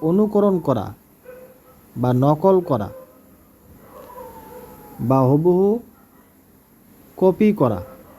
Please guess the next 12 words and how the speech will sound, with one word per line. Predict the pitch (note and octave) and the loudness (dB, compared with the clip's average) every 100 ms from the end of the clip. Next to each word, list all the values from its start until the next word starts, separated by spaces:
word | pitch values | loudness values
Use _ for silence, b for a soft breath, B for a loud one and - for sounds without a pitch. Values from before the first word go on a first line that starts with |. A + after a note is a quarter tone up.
| - - - _ _ _ _ - - - - - | -20 -20 -20 _ _ _ _ -20 -20 -20 -20 -2
এই | D3 D#3 | 2 2
শব্দটার | E3+ E3 F3 E3+ D3+ | 0 -2 -2 -2 -2
অর্থ | C#3+ - D3+ | -4 -4 -6
কিন্তু | D3 D3 B2+ | -4 -4 -6
এটা। | G2+ - - - - - - - - - - - - - - - C5+ - C5 - - - - - - - - | -6 -14 -18 -18 -18 -20 -20 -20 -20 -20 -20 -20 -20 -20 -20 -20 -20 -20 -20 -20 -20 -20 -20 -20 -20 -20 -4
তাহলে | C3+ C#3+ D#3+ - _ _ _ | 2 2 2 -4 _ _ _
"used | F#3 A3 B3+ - | 0 0 0 -2
to | A#3 G#3+ - | -4 -4 0
simulate | G3 F#3+ F#3 G#3 G#3+ - - | 2 2 2 0 -4 -10 -2
human | D#3 A3 A#3+ B3 A3+ - | 2 2 2 0 -2 -2
tissues," | D#3+ - - G#3 C3 - - - _ _ _ _ _ - B2+ | -2 -4 0 2 2 -4 -20 -20 _ _ _ _ _ -16 -8
দেখো, | C3 | -6